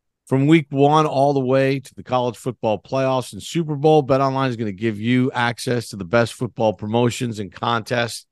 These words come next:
available anywhere online. So head to the website today or use your mobile device. Get in on the action. Remember, use the promo code believe, B L E A V,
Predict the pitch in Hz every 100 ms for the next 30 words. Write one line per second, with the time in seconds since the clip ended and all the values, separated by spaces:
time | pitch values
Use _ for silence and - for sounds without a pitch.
0 | _ 117 101 117 113 107 107 120 127 120
1 | 117 117 117 110 95 92 - 113 147 156
2 | 143 147 135 - 147 139 147 120 113 -
3 | _ _ _ _ _ _ - 160 175 170
4 | 156 135 143 147 147 143 120 120 117 151
5 | 143 156 180 175 147 135 - 151 147 156
6 | 190 147 92 - _ _ _ _ _ _
7 | 127 139 120 - 135 131 123 - 123 101
8 | 107 104 113 101 - 123 110 104 104 110
9 | 104 95 87 127 120 120